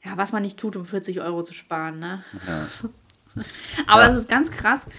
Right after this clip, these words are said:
Speaker 1: weil irgendwie, wenn man, also man kann den noch, äh, im Nachhinein dazu buchen, also auf dem Rückflug, kannst aber nur
Speaker 2: Mhm.
Speaker 1: online machen.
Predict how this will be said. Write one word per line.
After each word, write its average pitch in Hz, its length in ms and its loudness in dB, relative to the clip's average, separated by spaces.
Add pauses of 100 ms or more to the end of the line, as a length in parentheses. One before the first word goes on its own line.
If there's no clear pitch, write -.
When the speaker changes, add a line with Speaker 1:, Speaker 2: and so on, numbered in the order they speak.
(160)
Speaker 1:
weil 202 200 2
irgendwie, 269 360 4
wenn 220 120 2
man, 220 320 0
also 196 220 0
man 208 320 -2
kann 240 220 0
den 247 180 2
noch, 208 280 -2
äh, 196 240 -2
im 190 120 -2
Nachhinein 208 480 0
dazu 185 320 -6
buchen, 254 500 2 (100)
also 190 220 -2
auf 180 120 -6
dem 185 80 -4
Rückflug, 220 500 -4
kannst 214 200 0
aber 202 120 -2
nur 190 120 2
Speaker 2:
Mhm. 185 40 0
Speaker 1:
online 214 320 0
machen. 175 360 -4